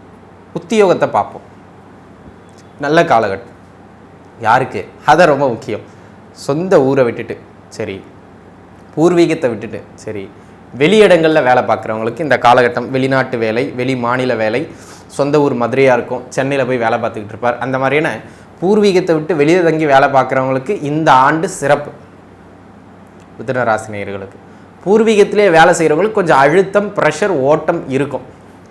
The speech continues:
அதை தவிர்க்க முடியாது. ஆக இந்த காலகட்டத்துல வேலை வாய்ப்புகளை தேடுங்கள். வேலை வாய்ப்பு இல்லாத நண்பர்களுக்கு சொல்றேன், வேலை வாய்ப்புகளை தேடுங்கள்.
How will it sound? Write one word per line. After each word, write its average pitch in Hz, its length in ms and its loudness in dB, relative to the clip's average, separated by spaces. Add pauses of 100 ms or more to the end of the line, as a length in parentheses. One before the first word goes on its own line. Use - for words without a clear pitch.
(300)
அதை 180 180 2
தவிர்க்க 175 400 0
முடியாது. 113 400 -4 (400)
ஆக 156 240 2
இந்த 156 300 -2
காலகட்டத்துல 165 640 2
வேலை 151 300 4
வாய்ப்புகளை 143 600 2
தேடுங்கள். 120 480 0
வேலை 127 340 0
வாய்ப்பு 123 220 -2
இல்லாத 113 220 -2
நண்பர்களுக்கு 107 560 -8
சொல்றேன், 101 220 -12
வேலை 131 280 4
வாய்ப்புகளை 120 500 0
தேடுங்கள். 117 560 -2